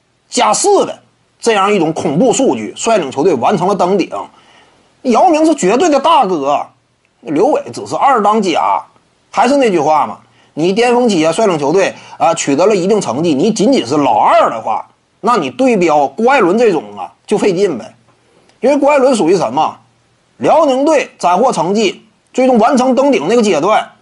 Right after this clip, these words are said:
国产球员，你说谁是一把？郭艾伦是一把。虽然说郭艾伦和韩德君的这一对组合呀，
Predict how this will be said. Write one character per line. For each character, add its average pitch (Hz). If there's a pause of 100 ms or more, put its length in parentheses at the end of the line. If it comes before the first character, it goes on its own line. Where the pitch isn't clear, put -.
(280)
国 277
产 208
球 196
员， 202
你 151
说 196
谁 175
是 254
一 214
把？ - (1120)
郭 294
艾 339
伦 269
是 302
一 285
把。 156 (340)
虽 247
然 262
说 254
郭 233
艾 247
伦 226
和 233
韩 208
德 233
君 170
的 143
这 220
一 208
对 233
组 156
合 147
呀， 147